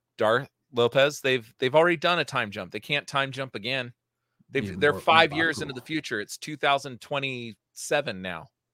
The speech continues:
Speaker 1: in the M C U. You're gonna time jump again, and now, uh, well, we'll get into it. I'm sure. Is there some Fantastic Four news in here?
Speaker 2: Uh, there's not.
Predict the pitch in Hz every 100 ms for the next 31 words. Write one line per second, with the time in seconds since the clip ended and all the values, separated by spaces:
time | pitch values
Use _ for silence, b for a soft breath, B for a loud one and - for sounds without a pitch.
0 | - 117 110 101 101 101 87 78 _ _
1 | _ _ _ - 135 117 - 123 143 139
2 | 143 - 104 117 139 b b b 127 123
3 | 139 151 - _ 117 117 127 123 113 _
4 | 131 131 127 117 117 101 98 107 - 120
5 | 117 107 - 117 135 143 123 120 127 117
6 | 104 - 120 123 117 123 123 127 _ _
7 | _ _ _ _ 120 107 107 104 107 117
8 | 113 107 101 139 - -